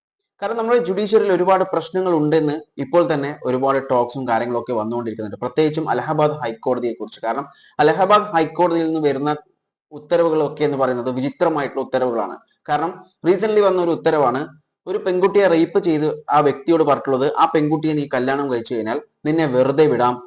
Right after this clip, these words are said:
എന്നൊരു കാര്യമാണ്. അത് ഒരു കേസിലല്ല, രണ്ട് കേസിലാണ് ഇപ്പൊ റീസെന്റ്ലി അലഹബാദ് ഹൈക്കോടതിയിൽ നിന്നും ഇങ്ങനെ ഒരു വിധി വന്നിട്ടുള്ളത്. അത് മാത്രമല്ല, വേറൊരു വിധി എന്ന് പറയുന്നത് ഒരു മൈനർ ആയിട്ടുള്ള പെൺകുട്ടിയെ അവരുടെ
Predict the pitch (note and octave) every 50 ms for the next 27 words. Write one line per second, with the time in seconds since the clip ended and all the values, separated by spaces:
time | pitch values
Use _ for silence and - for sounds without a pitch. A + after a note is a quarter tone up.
0 | - B2+ A#2+ B2 A#2+ A#2+ - A2 G#2+ G#2+ A2+ A2 G#2 F#2 F2+ - _ _ _ _
1 | _ _ - D3+ D#3 E3 D3 D#3 D#3 D#3 F3+ D#3 D#3 D3 D3 D3+ - D3 C3+ C3
2 | C3+ C3+ B2 B2+ C3 C3+ C#3+ D#3+ E3+ F3+ F3+ C#3 C3 C3 B2+ C3 C#3+ C3+ B2+ C3
3 | B2 - C3 A#2 B2+ B2+ B2+ B2+ D#3 C#3 B2+ B2+ D3+ - - _ _ _ _ _
4 | _ B2+ C3 B2+ D3+ E3 D#3+ D#3+ D#3+ D3+ D3+ C3 B2+ A#2+ A#2 - C3+ C3 B2 B2
5 | A#2+ A2+ A2+ A2+ B2 C#3+ D#3 D3+ - - D3 D3+ D3+ D3 C3+ B2 C#3+ D3+ D3+ -
6 | _ _ _ _ _ _ _ _ _ _ _ C3+ C#3 C3+ C#3 C#3+ C3 A#2+ A#2 B2
7 | A#2 A#2 A2 G#2 F2 D#2+ - - - _ _ _ _ _ - E3+ G3+ G3+ G3 F#3
8 | F#3 F3 E3+ D3+ D3 D#3 E3+ E3+ B2 D3 D#3 F3+ F#3+ G#3 G3 F#3 D#3 D3+ C#3+ D3+
9 | D#3 C#3 C#3+ C#3+ C3+ B2 A#2 A#2 A2+ A2+ C3 D#3+ D#3+ - _ _ _ G#3 A#3 A3+
10 | F3+ D#3 D3+ D3+ D#3+ F3+ F#3 F3 E3 - E3 D#3 D#3 D3+ C3+ C3 B2+ C#3 D3 -
11 | C3 A2+ A#2 D3 - - _ _ _ _ _ _ _ _ _ _ _ _ _ _
12 | E3 F#3 F#3+ F3 F3+